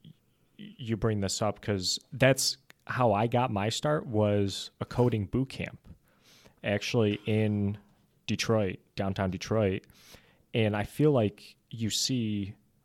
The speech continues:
a lot of these pop up across the country now. And even the one that I did was in person, but,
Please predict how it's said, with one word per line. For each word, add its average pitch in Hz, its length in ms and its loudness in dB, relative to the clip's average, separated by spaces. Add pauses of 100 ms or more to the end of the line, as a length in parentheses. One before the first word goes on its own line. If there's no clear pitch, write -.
(140)
a 98 80 -4
lot 92 340 -2
of 131 160 0
these 101 260 -4
pop - 340 -2
up 95 300 -2
across 98 360 -2
the 104 60 -6
country 95 380 -4
now. 87 380 -4
And 135 140 0
even 185 440 2 (400)
the 143 160 0
one 147 180 4
that 104 120 6
I 120 120 6
did 104 220 2
was 95 240 2
in 90 120 0
person, 95 520 -2
but, 85 220 -4